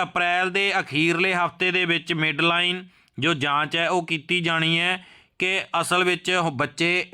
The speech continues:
ਪੂਰੇ ਮਹੀਨੇ ਦੇ ਵਿੱਚ ਜਾਂ ਦੋ ਹਫ਼ਤਿਆਂ ਦੇ ਵਿੱਚ ਪੰਦਰਾਂ ਦਿਨ ਦੀ ਕਾਰਵਾਈ ਤੋਂ ਬਾਅਦ ਕਿੱਥੇ ਕੁ ਪਹੁੰਚੇ ਨੇ। ਤੇ ਉਸ ਤੋਂ ਬਾਅਦ ਫਿਰ ਪੂਰਾ ਤਿੰਨ ਮਹੀ-, ਅ, ਹਫ਼ਤਿਆਂ ਦਾ, ਸੌਰੀ, ਦੋ ਹਫ਼ਤੇ ਪਹਿਲਾਂ,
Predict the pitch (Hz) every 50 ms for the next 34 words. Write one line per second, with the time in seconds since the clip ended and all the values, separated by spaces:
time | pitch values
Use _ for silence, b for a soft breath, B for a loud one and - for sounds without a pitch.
0 | - - 170 165 175 180 180 180 185 180 190 190 165 151 151 156 156 170 165 160
1 | 160 156 - 156 156 175 170 175 175 156 b b b b b b _ 127 120 127
2 | 151 165 175 175 175 160 120 - 170 170 170 165 170 170 165 160 - 160 - -
3 | 175 170 170 170 180 185 185 170 165 165 160 156 160 165 175 180 - B B B
4 | B B B B - 165 165 165 165 165 165 175 180 165 165 175 165 165 170 180
5 | 170 170 170 170 - - 180 170 165 170 160 - 147 147 143 135 - 165 160 139
6 | 120 104 85 b b b b b - 170 175 180 170 - 196 190 196 202 196 180
7 | - 175 180 196 202 180 - - 185 180 180 185 190 180 156 127 b b b b
8 | b _ - 170 170 180 185 196 196 196 196 190 - 180 160 160 156 151 147 151
9 | 160 151 - - 180 180 180 180 170 160 156 156 160 160 - - - - 151 160
10 | 175 185 156 143 160 165 175 175 180 175 - - 185 180 170 175 160 156 165 185
11 | 196 202